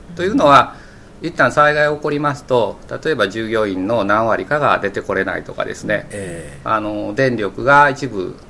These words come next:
Speaker 2: 途絶えるとかですね、交通機関が、あの、麻痺するとか、そういった環境の中でもですね、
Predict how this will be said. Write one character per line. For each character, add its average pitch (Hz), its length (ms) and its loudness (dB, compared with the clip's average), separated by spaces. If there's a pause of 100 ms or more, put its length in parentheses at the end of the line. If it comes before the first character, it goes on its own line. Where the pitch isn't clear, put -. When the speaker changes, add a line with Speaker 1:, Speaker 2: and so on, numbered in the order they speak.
Speaker 2:
途 127 120 0
絶 120 140 8
え 110 60 6
る 107 80 -2
と - 100 -6
か 92 100 -6
で 98 100 -10
す 165 100 -12
ね、 101 260 -6 (240)
交 135 200 -2
通 139 120 -6
機 131 140 -12
関 101 340 2
が、 123 340 6 (140)
あ 107 180 -8
の、 98 100 -10
麻 113 160 -2
痺 107 60 -6
す 101 140 -10
る - 80 -10
と - 120 -8
か、 - 220 -10 (440)
そ 202 140 -4
う 208 40 0
い - 20 0
っ 208 40 -10
た 190 80 -2
環 170 240 4
境 180 120 0
の 175 60 -2
中 165 220 0
で 117 100 0
も 117 160 -4
で 90 100 -10
す - 100 -14
ね、 95 280 -4